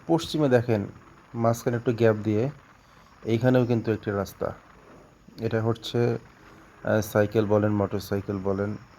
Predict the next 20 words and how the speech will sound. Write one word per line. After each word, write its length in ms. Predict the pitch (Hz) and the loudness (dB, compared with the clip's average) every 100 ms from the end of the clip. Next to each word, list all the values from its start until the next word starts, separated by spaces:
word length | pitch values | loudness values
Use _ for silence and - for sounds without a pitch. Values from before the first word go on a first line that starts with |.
| - | -16
বা 140 | 104 104 | -6 -2
মানুষ 420 | 98 98 101 - | 0 -2 -6 -2
চলাচল 400 | 104 101 - 101 | 0 0 0 -4
বলেন, 360 | 98 101 120 151 - - - - - - | -2 -4 -4 -8 -16 -20 -20 -20 -20 -10
এইটা 240 | 101 101 98 | -6 -4 -2
দিয়ে 160 | 98 90 | -2 -4
করতে 240 | 92 - | -10 -8
পারবে। 320 | 92 92 95 - - - - - - - - - - - - - - - - - - - - - - - - - - | -4 -4 -6 -14 -16 -20 -20 -20 -20 -20 -20 -20 -20 -20 -20 -20 -20 -20 -20 -20 -20 -20 -20 -20 -20 -20 -20 -20 -14
সামনে 420 | - 127 131 139 | -6 2 4 6
মিঠাপুকুর 580 | 131 117 120 113 113 110 | 4 2 2 0 0 0
দেখা 260 | 104 101 104 | 0 0 0
যাচ্ছে, 440 | 98 - - 110 127 117 - - - | -2 -4 -2 -2 -2 -10 -18 -18 -8
এর 240 | 120 120 120 | 0 2 2
মধ্যে 260 | 117 113 | 2 2
দেখেন 460 | 104 107 113 110 101 | 0 0 -2 -4 -2
যে 280 | 101 101 101 - - - - - - - - - 117 | -4 -4 -6 -12 -20 -20 -20 -20 -20 -20 -20 -8 -4
নাবিল 420 | 104 104 107 110 | 0 2 2 2
আর 80 | 107 | 2
শ্যামলীর 480 | - 107 101 101 98 | 0 -2 -2 -2 -2
অবস্থা, 560 | 92 95 - - 95 | -2 -6 -10 -6 -6